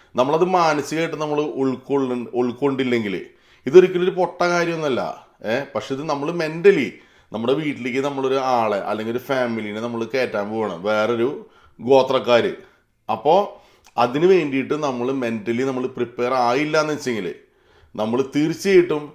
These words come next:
മറ്റൊരു ഈ, ഈ ലെവലിലേക്ക് നമ്മൾ പോവും. മറ്റേ പുള്ളിക്കാരൻ വലിയ സ്റ്റൈലിൽ ബാക്കിയുള്ളവരെ മുഴുവൻ ഉപദേശിച്ച് നടന്നു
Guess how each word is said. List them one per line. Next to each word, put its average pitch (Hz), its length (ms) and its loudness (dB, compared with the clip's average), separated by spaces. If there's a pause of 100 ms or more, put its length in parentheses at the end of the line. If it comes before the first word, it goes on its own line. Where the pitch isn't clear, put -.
മറ്റൊരു 139 640 -2
ഈ, 139 60 0
ഈ 131 320 -4
ലെവലിലേക്ക് 123 520 0
നമ്മൾ 117 220 -4
പോവും. 104 360 -6 (300)
മറ്റേ 131 340 2
പുള്ളിക്കാരൻ 165 720 2
വലിയ 135 260 2
സ്റ്റൈലിൽ 139 440 0
ബാക്കിയുള്ളവരെ 139 600 0
മുഴുവൻ 143 300 0
ഉപദേശിച്ച് 127 440 0
നടന്നു 120 380 -4